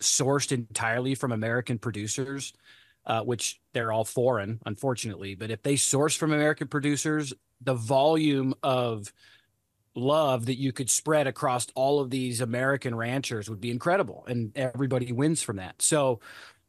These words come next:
you know, this was pre-covid, and we were just looking to build a great business that would support a lot of people that fed that ecosystem.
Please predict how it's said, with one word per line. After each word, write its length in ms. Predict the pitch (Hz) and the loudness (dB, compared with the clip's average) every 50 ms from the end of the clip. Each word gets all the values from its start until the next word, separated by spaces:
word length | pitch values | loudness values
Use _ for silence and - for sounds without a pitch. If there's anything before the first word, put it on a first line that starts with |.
| _ _ | _ _
you 100 | - - | 0 2
know, 80 | 139 131 | 4 6
this 160 | 160 170 - | 6 4 4
was 100 | 151 - | 2 0
pre-covid, 580 | - - 170 180 165 - 165 156 151 151 147 151 | -2 2 2 2 2 4 4 4 4 6 4 4
and 140 | 143 143 | 4 6
we 100 | 143 147 | 4 6
were 80 | 143 143 | 4 4
just 240 | 131 143 131 - - | 4 2 2 2 0
looking 220 | 151 - - 147 | 0 0 0 0
to 60 | 143 | 0
build 220 | 117 101 135 131 120 | 2 2 2 2 2
a 60 | 120 | 0
great 300 | 110 131 147 151 147 - | 0 2 2 2 2 4
business 340 | 143 143 131 135 135 120 - | 2 2 2 2 0 -2 -4
that 80 | 131 | -4
would 140 | 127 117 - | -6 -4 -4
support 300 | - 117 - - 131 127 | -6 -6 -4 0 0 2
a 40 | 120 | 2
lot 180 | 117 123 120 117 | 2 2 2 0
of 80 | - | 0
people 260 | - 131 120 - 123 | -2 -4 -2 -2 0
that 180 | 120 117 104 - | -2 -2 -2 -2
fed 220 | - 139 123 113 | -2 0 0 0
that 180 | 101 110 104 - | 0 -4 -6 -6
ecosystem. 760 | 107 110 92 - 123 110 - 131 123 - - 143 143 151 | -8 -10 -8 -6 -6 -6 -4 -4 -4 -2 0 0 0 0